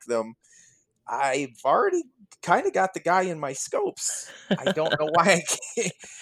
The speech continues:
And so I think that's where the movie tried to go, like, "Look at, look what you could do with a dinosaur.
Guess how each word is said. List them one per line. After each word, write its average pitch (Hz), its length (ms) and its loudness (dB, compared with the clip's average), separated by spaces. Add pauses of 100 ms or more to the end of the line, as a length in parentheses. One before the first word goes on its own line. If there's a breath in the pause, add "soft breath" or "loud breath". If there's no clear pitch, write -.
(200 loud breath)
And 147 200 4
so 175 500 8
I 156 100 8
think 208 300 0
that's 180 240 4
where 175 200 6
the 160 80 0
movie 165 340 -6
tried 165 340 2
to 147 60 -8
go, 147 340 4
like, 131 340 0 (180)
"Look 269 320 0
at, 214 120 -4 (160)
look 226 240 -2
what 254 160 -2
you 240 60 -4
could 185 220 -8
do 226 140 -8
with 240 200 -4
a 208 40 2
dinosaur. 202 760 2